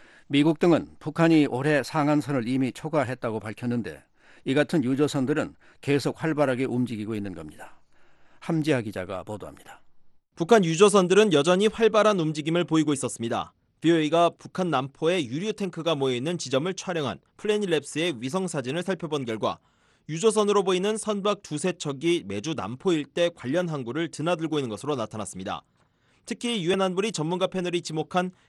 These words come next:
Speaker 2: 해상 유류 하역 시설에도 대형 유조선들이 정박했다 사라지는 모습이 관측됐습니다. 앞서 전문가 패널은 올해 삼월 발표한 연례 보고서에서 남포에 지상 유류 탱크가 있는 육지에서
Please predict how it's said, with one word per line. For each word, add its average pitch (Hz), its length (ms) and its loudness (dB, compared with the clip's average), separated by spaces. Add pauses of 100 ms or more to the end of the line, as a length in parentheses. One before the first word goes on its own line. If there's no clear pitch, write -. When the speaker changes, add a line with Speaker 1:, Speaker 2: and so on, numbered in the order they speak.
Speaker 2:
해상 214 340 0
유류 170 280 0
하역 226 300 -2
시설에도 135 500 -4 (300)
대형 170 360 2
유조선들이 156 640 -2
정박했다 175 720 -4
사라지는 185 500 -2
모습이 120 320 -6
관측됐습니다. 104 800 -8 (640)
앞서 - 260 0
전문가 196 340 0
패널은 196 380 0
올해 160 240 0
삼월 190 260 -2
발표한 170 480 -2
연례 151 240 0
보고서에서 135 720 -4 (340)
남포에 170 500 -2
지상 170 400 -6
유류 147 260 -4
탱크가 165 400 -4
있는 151 300 -4
육지에서 127 560 -4